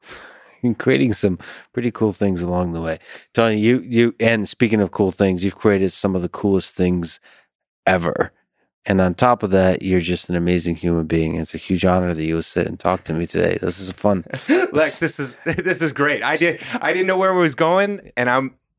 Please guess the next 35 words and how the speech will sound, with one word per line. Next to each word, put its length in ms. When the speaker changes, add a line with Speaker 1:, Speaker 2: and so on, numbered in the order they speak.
Speaker 2:
let's 440
talk. 240
I'm 220
looking 180
for 100
season 260
Speaker 1:
I 60
would 160
love 200
to. 60
Speaker 2:
seven, 300
eight, 260
nine. 200
Speaker 1:
Six, 220
seven, 380
yes. 180
Speaker 2:
Let's 200
go 120
hang 260
out 280
and, 300
and 140
have 240
dinner 320
and 140
just 360
rap 540
about 260
all 200
kinds 240
of 80
Speaker 1:
Hundred 220
percent. 300
Speaker 2:
cra-, 80
I'd, 60